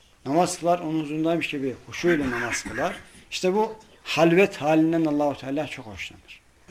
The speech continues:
İtikaf da o halvet hallerinden birisidir. Eğer yanında böyle geveze birileri yoksa.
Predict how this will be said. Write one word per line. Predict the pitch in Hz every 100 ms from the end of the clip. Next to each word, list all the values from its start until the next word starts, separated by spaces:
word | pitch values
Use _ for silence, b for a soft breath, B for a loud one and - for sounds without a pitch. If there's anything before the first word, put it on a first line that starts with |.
| 156
İtikaf | 151 151 - 175 -
da |
o | 165
halvet | 131 160 170 -
hallerinden | 143 135 139 180 165
birisidir. | 156 - -
Eğer | 139
yanında | 131 135 135 131
böyle | 135
geveze | 131 131 131 123 123
birileri | 117 131
yoksa. | 143 - -